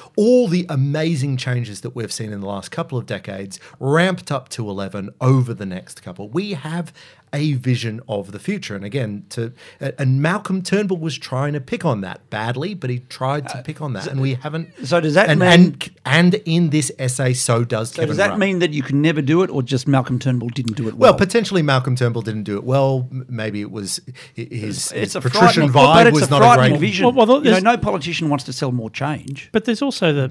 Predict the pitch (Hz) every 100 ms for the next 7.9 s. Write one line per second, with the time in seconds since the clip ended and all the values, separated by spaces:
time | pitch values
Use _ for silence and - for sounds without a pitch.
0 | - 175 143 _ _ 196 202 247 - 180
1 | 165 170 160 151 - - 143 139 135 143
2 | 220 127 - 180 147 135 139 139 127 139
3 | 131 131 120 _ _ _ _ 151 135 123
4 | - 139 143 131 - 165 131 123 - -
5 | 143 127 127 139 _ _ - 139 127 147
6 | 196 127 202 180 135 - 247 262 147 165
7 | 185 - 147 160 147 120 - 135